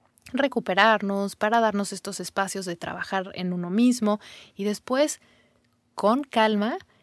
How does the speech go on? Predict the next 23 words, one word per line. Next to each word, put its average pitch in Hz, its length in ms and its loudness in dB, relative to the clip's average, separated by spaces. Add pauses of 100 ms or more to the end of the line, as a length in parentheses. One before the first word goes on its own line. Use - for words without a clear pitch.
(160)
irnos 202 420 -6
hacia 185 280 -4
un 220 220 2
high 185 640 -6 (260)
y 196 120 -8
transitar 196 640 -6
ese 262 240 -6
high 226 400 -6
con 175 280 -10
calma 170 600 -8 (840)
y 185 140 -8
después 226 580 -6 (360)
regresar 180 680 -4
a 240 80 0
estas 202 340 -4
notas 190 480 -2
tranquilitas 208 720 -4
donde 180 200 -8
estamos 185 340 -6
trabajando 214 760 2
en 175 120 -8
nosotros 170 440 -10
mismos. 269 400 -6